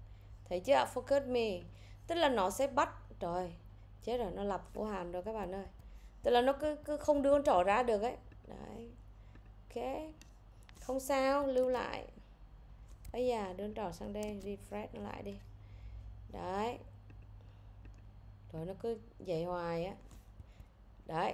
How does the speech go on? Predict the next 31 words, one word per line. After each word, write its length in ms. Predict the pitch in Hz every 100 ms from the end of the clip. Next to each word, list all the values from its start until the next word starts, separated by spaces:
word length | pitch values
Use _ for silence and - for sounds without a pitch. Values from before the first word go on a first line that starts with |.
| -
Bắt 200 | 226 -
cái 100 | 247
này 140 | 220
nó 100 | 202
dễ. 380 | 208 185 165 262
Tức 80 | 311
là 160 | 311 269
nó 100 | 302
cứ 120 | 349
nhảy 380 | 339 311 220 185
vào. 200 | 226 233
Nó 80 | 240
không 180 | 311
bị 120 | 269 226
bật 140 | 214
ra. 240 | 226 240 254
Nó 60 |
cứ 80 | 269
nhảy 280 | 277 226 185
ở 80 | 175
trong 180 | 220 254
này 160 | 233
nè. 160 | 220 233 - - - -
Là 180 | 226 233
nó 60 |
cứ 120 | 240
focus 400 | 277 294 294 311
hoài 300 | 294 240 220
đấy. 220 | 226 285 - - - -
Đấy. 380 | 175 190 254 277 - - - - - - - 196
Rồi. 380 | 202 208 196